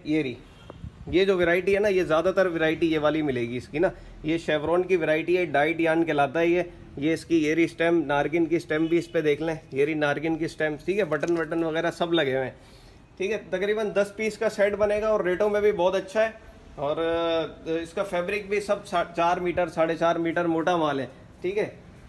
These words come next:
ये देखें, ये मैं आपको इनकी website पे भी दिखा देता हूँ। अभी इनकी ये website पे आया हुआ है, यही वाला जो शेवरॉन मैंने आपको दिखाया था ना, ये रहा, ये website पे आया हुआ है चार मीटर का,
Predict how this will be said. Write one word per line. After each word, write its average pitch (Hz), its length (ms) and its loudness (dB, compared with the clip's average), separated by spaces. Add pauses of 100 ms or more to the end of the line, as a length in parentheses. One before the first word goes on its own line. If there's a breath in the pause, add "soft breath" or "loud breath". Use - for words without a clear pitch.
(1400)
ये 170 100 -8
देखें, 175 200 -2
ये 180 160 -4
मैं 170 100 -4
आपको 170 340 -4
इनकी 160 240 -6
website 170 480 -4
पे 180 80 -6
भी 180 100 -2
दिखा 147 240 -2
देता 151 220 -4
हूँ। 180 300 -8
अभी 143 200 -4
इनकी 165 220 0
ये 170 80 4
website 160 500 0
पे 165 60 4
आया 151 140 6
हुआ 151 140 0
है, 170 60 4
यही 160 160 2
वाला 160 240 2
जो 156 180 2
शेवरॉन 143 400 4
मैंने 156 200 4
आपको 147 240 0
दिखाया 135 320 4
था 170 100 0
ना, 196 100 2 (400 loud breath)
ये 139 140 2
रहा, 131 100 4
ये 135 140 0
website 135 460 0
पे 139 60 2
आया 127 100 4
हुआ 127 100 2
है 135 60 -2
चार 131 260 0
मीटर 123 260 -2
का, 117 160 -2